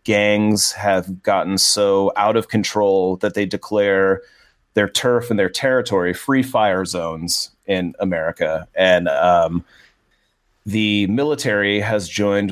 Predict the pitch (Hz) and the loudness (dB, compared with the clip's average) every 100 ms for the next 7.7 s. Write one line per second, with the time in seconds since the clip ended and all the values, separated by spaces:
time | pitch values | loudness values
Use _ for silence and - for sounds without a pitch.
0 | 85 98 92 85 95 95 92 87 101 - | -4 -4 -4 -4 -4 -2 -2 -2 -4 0
1 | 98 95 95 92 92 - 104 98 - 104 | 0 2 0 0 -2 -4 0 0 -2 -2
2 | 95 92 - 95 92 98 92 90 85 98 | -2 -2 -2 -4 -4 -2 0 -2 -4 -4
3 | 95 92 92 92 - - 110 113 101 101 | -2 -2 -2 -2 -2 0 2 0 2 2
4 | 95 92 - 120 113 98 92 90 104 95 | 2 0 -4 -2 -2 0 0 0 -2 -2
5 | 92 85 104 101 123 123 110 107 98 95 | -4 -2 -2 0 0 0 0 0 2 2
6 | 92 90 - 92 90 - - 127 120 113 | 0 -4 -2 -2 -2 -4 0 2 2 2
7 | 95 95 92 90 92 90 | 2 2 2 0 0 -2